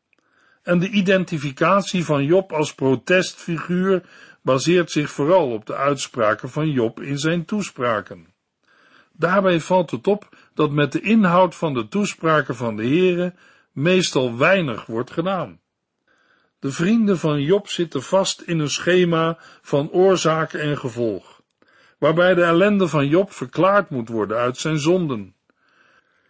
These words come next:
Maar de lezer heeft een ander perspectief, omdat hij weet heeft van het gesprek tussen God en Satan,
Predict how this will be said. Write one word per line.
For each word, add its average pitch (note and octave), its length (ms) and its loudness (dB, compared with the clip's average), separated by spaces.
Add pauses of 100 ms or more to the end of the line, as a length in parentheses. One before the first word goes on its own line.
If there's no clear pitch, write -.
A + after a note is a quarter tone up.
(420)
Maar C3+ 260 0
de C3 120 2
lezer C#3+ 540 2
heeft A2+ 300 0
een F3 140 -2
ander G3+ 360 0
perspectief, A2+ 840 -6 (480)
omdat F#3 420 -2
hij F3 240 2
weet F#3+ 320 2
heeft G2+ 480 -10 (220)
van F#3+ 180 -2
het G3+ 160 -2
gesprek F#3 640 -2
tussen D3+ 340 0
God G#3+ 340 -4
en D3 240 -6
Satan, D3 680 0